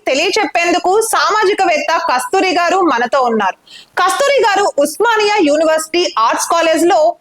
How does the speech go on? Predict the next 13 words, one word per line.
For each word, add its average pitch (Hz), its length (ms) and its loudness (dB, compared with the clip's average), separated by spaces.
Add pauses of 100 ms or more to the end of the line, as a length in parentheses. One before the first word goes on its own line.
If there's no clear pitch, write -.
(120)
ఎంఏ 480 500 0
పొలిటికల్ 392 440 0
సైన్స్, 359 360 -2 (120)
జర్నలిజం, 381 760 2 (120)
ఆర్కియాలజీ 320 680 0
చేశారు. 208 360 -4 (220)
మౌర్యుల 277 420 0
కాలం 403 380 0
నాటి 392 260 -2 (120)
బ్రహ్మి 277 440 -2
స్క్రిప్ట్ 320 400 -4
కూడా 359 340 0
స్వయంగా 415 600 0